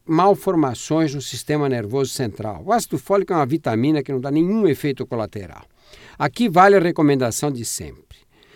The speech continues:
Tenha sido ou não planejada a gravidez,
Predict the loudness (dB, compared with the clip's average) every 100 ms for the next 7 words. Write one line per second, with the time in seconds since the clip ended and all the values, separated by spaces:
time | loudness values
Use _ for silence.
0 | _ _ 6 8 4 2 -2 -2 2 2
1 | 4 4 2 -2 -4 0 0 0 0 0
2 | 0 -2 -6 -6 -6 -6 -6 0 0 0
3 | -8